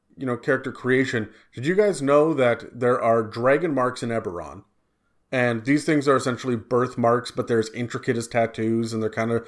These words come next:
like, tribal looking. And the really cool thing about it is, let's say that you're a half-elf or whatever,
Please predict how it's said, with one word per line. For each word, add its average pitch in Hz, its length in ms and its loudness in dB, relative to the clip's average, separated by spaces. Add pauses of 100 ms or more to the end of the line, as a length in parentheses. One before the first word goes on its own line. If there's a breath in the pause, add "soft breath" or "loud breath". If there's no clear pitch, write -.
(180 loud breath)
like, 127 180 -4
tribal 113 540 2
looking. 117 440 0
And 117 320 -4 (300 soft breath)
the 131 100 2
really 147 160 4
cool 139 180 -4
thing 170 200 0
about 131 200 4
it 123 60 -2
is, 123 300 -2
let's 123 180 -2
say 135 120 2
that 123 120 -4
you're 120 220 2
a 110 240 2 (400 loud breath)
half-elf 131 680 -2
or 113 280 0
whatever, 110 480 -2